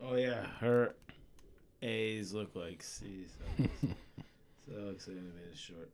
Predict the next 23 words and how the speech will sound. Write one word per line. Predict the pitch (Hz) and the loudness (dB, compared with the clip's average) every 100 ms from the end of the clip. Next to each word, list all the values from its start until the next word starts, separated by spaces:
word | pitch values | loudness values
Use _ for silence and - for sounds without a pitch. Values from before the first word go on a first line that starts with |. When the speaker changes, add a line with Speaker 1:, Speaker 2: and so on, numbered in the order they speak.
| - | -18
Speaker 1:
So, | - 98 | -12 -8
yeah, | 104 104 | -6 -6
she | 92 - 101 | -8 -10 -10
chose, | - 113 107 98 95 | -6 -4 -4 -6 -6
uh, | 98 92 92 | -8 -8 -10
Robin | 95 95 95 92 | -10 -12 -12 -12
Robin. | 90 85 82 78 76 - | -12 -14 -14 -14 -14 -8
Speaker 2:
She | - 92 | -6 -2
chose | - 98 | 0 2
Robin | 95 98 92 | 6 4 6
Robin | 92 95 92 | 4 4 4
also? | 87 92 - 113 113 101 | 2 0 0 2 0 -2
Speaker 1:
Yep. | 104 101 104 104 - - - - - - - - - 90 | -8 -6 -6 -8 -12 -20 -20 -20 -20 -2 -2 -2 -12 -4
Speaker 2:
All | 95 | 0
right. | 92 90 110 - - - - - - - - - - - - - - - - | 2 6 6 8 4 4 -6 -18 -20 -18 -20 -20 -20 -20 -20 -20 -20 -20 -6
Year | 117 110 113 | 4 8 10
in | 110 | 10
review. | 101 104 151 165 190 190 - - - - - _ _ _ _ - | 10 12 12 12 12 12 12 -16 -20 -20 -20 _ _ _ _ -8
Affairs | - - 123 139 147 | -6 10 12 12 12
of | 123 | 12
the | 131 | 12
Heart. | - 117 85 - - - - - - - - - - - - - - - - - - - - - - _ _ - - _ - - - - _ - _ _ _ _ _ _ _ _ _ _ _ _ _ - _ _ | 10 6 6 0 -12 -12 -20 -18 -16 -16 -16 -20 -20 -20 -20 -20 -20 -20 -20 -20 -20 -20 -20 -20 -20 _ _ -20 -20 _ -20 -20 -20 -20 _ -20 _ _ _ _ _ _ _ _ _ _ _ _ _ -20 _ _
Speaker 1:
Hmm, | - | -10